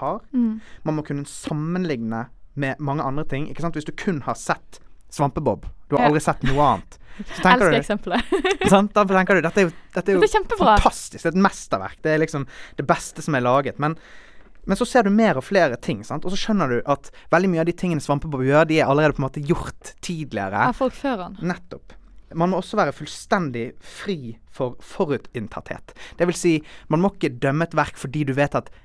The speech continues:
Speaker 1: regissøren, maleren, komponisten er flink. Du må glemme hvem det er som har lagd det. Du må glemme at det er Hitler, for eksempel, som har malt det. Det må ikke komme i veien.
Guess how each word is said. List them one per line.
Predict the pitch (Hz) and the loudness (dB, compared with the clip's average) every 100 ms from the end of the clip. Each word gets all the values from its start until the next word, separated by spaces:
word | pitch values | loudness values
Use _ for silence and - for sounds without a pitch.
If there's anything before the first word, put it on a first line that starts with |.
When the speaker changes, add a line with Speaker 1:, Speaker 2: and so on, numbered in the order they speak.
| - | -6
Speaker 1:
regissøren, | 127 147 - 165 147 123 123 | -4 -4 2 4 6 4 0
maleren, | 127 131 135 139 139 120 117 127 | 0 2 4 4 2 0 -2 -6
komponisten | - - 139 139 - - 101 113 - - - - | -12 -2 0 0 -2 -4 -6 -6 -8 -10 -16 -10
er | - | -4
flink. | - 180 233 226 - - - | 2 2 2 -2 -16 -20 -8
Du | 151 | -6
må | 147 127 | -6 -2
glemme | 180 170 165 190 196 | 0 0 0 0 0
hvem | - - - 151 | -4 -8 -4 -4
det | 131 | -4
er | 127 | -6
som | 135 | -6
har | 120 | -4
lagd | 123 139 131 | 0 0 -2
det. | - 117 | -8 -4
Du | |
må | 143 | -2
glemme | 151 175 | 0 0
at | 190 | 0
det | - | -4
er | - | -4
Hitler, | - - - 113 | -8 -10 -6 -4
for | 120 | -4
eksempel, | 113 123 117 | -4 -4 -4
som | 127 | -2
har | 139 | 0
malt | 139 - | -2 -2
det. | |
Det | 127 151 | -4 -4
må | 147 | -6
ikke | - 156 | -10 -8
komme | 127 117 | -6 -4
i | |
veien. | 131 113 | -4 -4